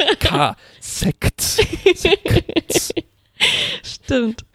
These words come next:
Speaker 1: Okay, was machen die Kazon an Bord der Voyager?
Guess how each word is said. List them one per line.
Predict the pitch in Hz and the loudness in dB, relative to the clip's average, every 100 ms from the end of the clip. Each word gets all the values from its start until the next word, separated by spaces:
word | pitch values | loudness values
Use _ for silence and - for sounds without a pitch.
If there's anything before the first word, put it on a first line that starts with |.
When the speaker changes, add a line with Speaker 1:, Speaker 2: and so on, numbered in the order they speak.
| _ _ _ _ _ _ _ _ 1077 932 - 453 - - - - - - | _ _ _ _ _ _ _ _ -20 -20 -14 -12 -12 -14 -18 -20 -12 2
Speaker 1:
Okay, | 214 196 175 | 2 4 2
was | 151 185 | 2 2
machen | 180 175 | 2 2
die | 147 | 2
Kazon | - 113 117 120 | 2 2 2 2
an | 110 117 | 2 2
Bord | 107 107 | 2 2
der | 113 | 0
Voyager? | 98 104 104 101 | 0 0 -2 -4